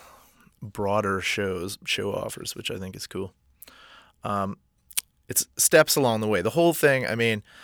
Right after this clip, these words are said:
I don't think there's ever a point at which they, that, like, a finish line where you cro-, you know, break through the tape and you're like, "Done, we made it, boom." Um,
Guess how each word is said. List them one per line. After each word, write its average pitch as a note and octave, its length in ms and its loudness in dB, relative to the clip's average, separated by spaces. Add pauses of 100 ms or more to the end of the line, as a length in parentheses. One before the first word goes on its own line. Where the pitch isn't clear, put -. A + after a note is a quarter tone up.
(100)
I B2+ 40 2
don't D3 140 6
think C#3 160 4
there's A#2 160 4
ever A#2 280 4
a D#2+ 80 2
point C#3 440 -2
at - 180 2
which D3 300 2
they, G2 180 -2
that, G2 280 -2
like, F#2+ 180 -4
a - 80 -8
finish C#3+ 460 -2
line C#3+ 340 2
where A#2+ 80 0
you F#2+ 180 -4
cro-, - 340 -2
you G2+ 140 -4
know, F2+ 200 -8 (200)
break B2+ 220 2
through B2 140 -2
the G#2+ 80 -8
tape A#2+ 340 0
and G#2 80 -6
you're F#2+ 140 -2
like, D2 260 -4 (200)
"Done, C#3+ 440 2
we B2 200 2
made A#2 280 2
it, - 200 -10 (200)
boom." G#2 420 -4 (1000)
Um, A#2+ 580 0